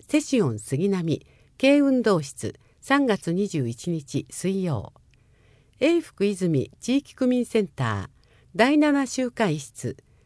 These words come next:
三月二十一日水曜。軽運動室、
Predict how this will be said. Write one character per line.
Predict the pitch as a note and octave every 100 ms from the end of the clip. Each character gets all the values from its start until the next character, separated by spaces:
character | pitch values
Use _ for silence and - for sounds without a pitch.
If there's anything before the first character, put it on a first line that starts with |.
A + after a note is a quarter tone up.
| _
三 | C4+ C#4+
月 | A#3+ F#3+ F#3
二 | G#3+
十 | G3+ E3 B2+
一 | C3+ E3+
日 | D3+ C#3 - -
水 | - F3+ F3
曜。 | D3 G#2+ - _ _ _ _ _ _ _ -
軽 | G3 G3 -
運 | A#3+ B3
動 | A3+ G3+ C#3+
室、 | - C3